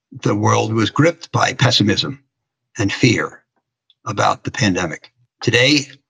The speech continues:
it's surpassed the high of February, even though we are gripped by a pandemic and we have experienced the worst economy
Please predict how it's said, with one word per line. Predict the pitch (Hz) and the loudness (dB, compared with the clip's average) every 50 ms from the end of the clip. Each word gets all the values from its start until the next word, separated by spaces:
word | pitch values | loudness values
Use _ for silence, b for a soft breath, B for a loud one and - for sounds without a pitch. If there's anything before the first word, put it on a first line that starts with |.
| _ _ - | _ _ -10
it's | - 135 120 - - - - - - _ _ _ - | -4 -2 -2 -2 -2 -6 -8 -12 -16 _ _ _ -6
surpassed | - - - 110 - 120 139 151 165 170 - - - | -2 -2 -2 -2 0 0 0 0 0 -2 -4 -2 -2
the | 117 | 0
high | - 120 110 104 101 104 107 104 104 - _ _ _ _ _ _ _ _ _ _ - | 2 2 2 2 2 0 0 -2 -4 -8 _ _ _ _ _ _ _ _ _ _ -4
of | 98 98 90 90 92 - - - - _ _ _ | -2 -2 -2 -4 -6 -10 -14 -16 -20 _ _ _
February, | - 131 147 147 117 90 76 82 104 147 - - _ _ _ _ _ _ _ - | 0 0 2 2 0 0 0 -2 -4 -4 -6 -10 _ _ _ _ _ _ _ 0
even | 196 226 247 254 208 | 0 2 2 2 2
though | - 120 107 110 120 127 - - - _ _ _ _ _ | 2 2 2 0 -2 -4 -8 -12 -18 _ _ _ _ _
we | 156 151 151 | 0 2 2
are | 160 226 277 226 | 2 2 0 0
gripped | 139 131 123 107 101 - - - - | 0 0 0 0 -2 -4 -12 -10 -6
by | 101 95 | -2 -2
a | 98 95 | -2 -2
pandemic | - - 104 92 92 90 92 87 90 113 - - - - _ _ _ _ _ _ _ _ _ _ _ _ _ _ _ _ _ - | 0 0 -2 -2 -2 -4 -4 -4 -4 -4 -6 -6 -12 -20 _ _ _ _ _ _ _ _ _ _ _ _ _ _ _ _ _ -4
and | 120 123 | 0 0
we | 131 131 | 2 2
have | 131 139 139 | 2 2 0
experienced | 131 - - - - 151 147 143 143 139 - - | 0 -2 0 0 2 2 2 2 0 -2 0 -2
the | 139 | -2
worst | 123 110 113 117 127 - - - - - _ _ - | 0 0 0 0 0 -2 -4 -10 -18 -20 _ _ -16
economy | - - 127 113 107 101 98 104 104 104 104 - _ | -6 -2 0 0 0 0 0 -2 -2 -2 -4 -8 _